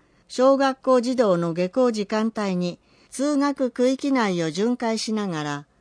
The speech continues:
通学路等での児童への声かけや見守りを行ったり、不審者を発見した場合に学校へ報告する等、児童の安全確保に努めています。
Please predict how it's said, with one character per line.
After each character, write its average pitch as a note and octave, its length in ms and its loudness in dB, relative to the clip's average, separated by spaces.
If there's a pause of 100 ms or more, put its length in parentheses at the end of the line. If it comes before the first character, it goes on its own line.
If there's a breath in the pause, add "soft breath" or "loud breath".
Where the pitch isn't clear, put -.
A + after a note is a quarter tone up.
(260)
通 C#4+ 220 0
学 C4+ 320 2
路 G#3 180 2
等 A#3 280 0
で F3 100 0
の D#3 240 -2 (240 soft breath)
児 B3+ 200 0
童 A3+ 260 4
へ G#3 80 2
の E3+ 160 -2
声 B3 240 0
か A#3 160 -6
け G#3+ 160 -4
や G3+ 320 -2
見 G3 140 2
守 C4 360 4
り B3+ 80 6
を G#3 180 4
行 A3+ 140 -4
っ G#3 180 -2
た E3+ 220 -6
り、 D3 180 -6 (320 soft breath)
不 - 80 -14
審 C#4+ 280 2
者 F#3 200 0
を E3+ 40 -2
発 F3+ 280 -6
見 B3 200 2
し - 80 -6
た G#3 160 -2
場 F#3 200 2
合 G3 100 0
に F3 320 -2 (260 soft breath)
学 F#3+ 240 -4
校 C4+ 240 4
へ B3 80 4
報 B3+ 200 0
告 A#3+ 280 -6
す A3+ 160 -4
る G#3+ 100 -2
等、 D#3+ 460 -2 (440 soft breath)
児 B3+ 160 2
童 C4 200 6
の F#3 180 2
安 A#3+ 200 2
全 B3+ 200 2
確 C4+ 260 -6
保 G3 140 -2
に F3 140 -2
努 - 260 -2
め F#3+ 140 0
て D3 120 -6
い C#3 80 -4
ま C3+ 160 -8
す。 - 280 -20